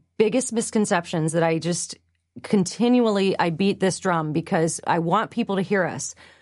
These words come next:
We are apologists. We want people to ask hard questions. We love hard questions. We don't want young people to push down their doubts. We don't want to shun questions. In fact, we have a whole chapter on questions where we encourage every pastor in America to have a Q and A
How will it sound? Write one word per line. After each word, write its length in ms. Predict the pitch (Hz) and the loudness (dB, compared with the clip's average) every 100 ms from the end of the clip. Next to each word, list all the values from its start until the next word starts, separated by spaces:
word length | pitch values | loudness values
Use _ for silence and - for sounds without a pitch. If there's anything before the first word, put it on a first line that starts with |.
| _ _ _ _ - | _ _ _ _ 0
We 220 | 190 311 | 4 4
are 160 | 294 247 | 4 0
apologists. 960 | - 208 240 277 151 156 147 - - - | -2 -2 0 0 0 -4 -6 -8 -12 -2
We 220 | 226 233 | 2 2
want 500 | 165 180 233 262 - | 2 0 0 0 -6
people 380 | - 226 - 170 | -2 0 2 0
to 200 | - 208 - | 0 -2 -2
ask 340 | 170 170 - | -4 -4 -6
hard 240 | - 170 | -4 -4
questions. 520 | - 202 190 - 151 156 | -2 -4 -2 0 0 2
We 240 | 226 226 | 4 4
love 480 | 190 185 226 285 226 | 4 2 2 2 0
hard 260 | 185 151 | -2 -4
questions. 500 | - 123 151 - 151 - - - - | -6 -8 -6 -6 -8 -10 -18 -20 -12
We 220 | - 226 277 | 0 4 4
don't 320 | 285 277 180 | 4 0 0
want 300 | 208 247 151 | -2 -2 0
young 240 | 190 220 | 0 0
people 520 | 226 202 180 160 156 - _ | 0 -2 0 0 -2 -8 _
to 120 | - | -4
push 340 | 165 - 247 - | -2 0 0 0
down 280 | 202 196 196 | 0 2 2
their 160 | 170 | 2
doubts. 420 | 175 175 151 - | 2 0 -2 -2
We 80 | 226 | 0
don't 260 | 240 - - | 2 0 -4
want 500 | 190 214 262 - - - - - | -2 0 -2 -4 -12 -20 -20 -8
to 180 | - 208 | -2 0
shun 500 | - - 220 247 254 | 0 0 2 2 2
questions. 460 | 214 185 - 175 | 0 -2 -2 0
In 100 | 180 | 0
fact, 260 | 175 196 165 | 0 -2 0
we 100 | 226 | 0
have 100 | 214 | 0
a 40 | |
whole 160 | 175 208 | 0 -2
chapter 460 | - 208 226 254 170 | 0 0 0 0 -2
on 140 | 190 | -2
questions 420 | - 175 - 175 | -2 -2 -2 -2
where 80 | 175 | 0
we 200 | 180 240 | 2 2
encourage 420 | 226 - 254 233 | 2 2 0 0
every 280 | - 220 254 | -2 0 -2
pastor 440 | - 240 240 226 | 0 -2 0 0
in 100 | 190 | 0
America 480 | 185 208 247 247 202 | 0 0 0 0 0
to 80 | 180 | 0
have 220 | 165 220 | 0 0
a 80 | 165 | -2
Q 340 | - - 269 | -4 -2 0
and 140 | 277 240 | 2 2
A 360 | 269 214 151 | 0 0 -2